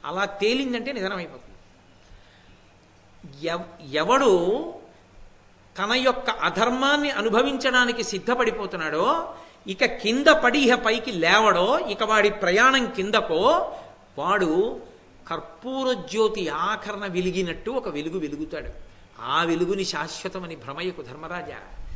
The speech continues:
శాశ్వతమైన వెలుగు ధర్మం పట్టుకున్నవాడు. ఇప్పుడు కష్టపడినట్టు కనిపిస్తుంది, కానీ ధర్మం సుఖాన్ని ఇస్తుంది ఇక్కడ అక్కడ కూడా.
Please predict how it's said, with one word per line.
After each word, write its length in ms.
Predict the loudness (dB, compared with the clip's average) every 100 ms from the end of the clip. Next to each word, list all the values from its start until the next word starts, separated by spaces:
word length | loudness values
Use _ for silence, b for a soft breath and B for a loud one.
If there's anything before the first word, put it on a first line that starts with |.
| B B -14
శాశ్వతమైన 1000 | -10 -6 -4 -4 -2 0 0 -2 -2 -4
వెలుగు 260 | -4 -4
ధర్మం 360 | -6 -10 -10 -8
పట్టుకున్నవాడు. 640 | -10 -12 -14 -14 -16 -12 -12 -12 B B B
ఇప్పుడు 360 | -10 -6 -4 -4
కష్టపడినట్టు 800 | -4 -6 -2 -2 -2 -6 -6 -8
కనిపిస్తుంది, 720 | -8 -6 -4 -4 -6 -6 -12 -12
కానీ 200 | -10 -10
ధర్మం 420 | -12 -12 -10 -10 -10
సుఖాన్ని 500 | -10 -8 -6 -8 -10
ఇస్తుంది 360 | -16 -18 -16 -16
ఇక్కడ 340 | -16 -2 4
అక్కడ 540 | 6 6 2 2 2 2
కూడా. 220 | 0 -6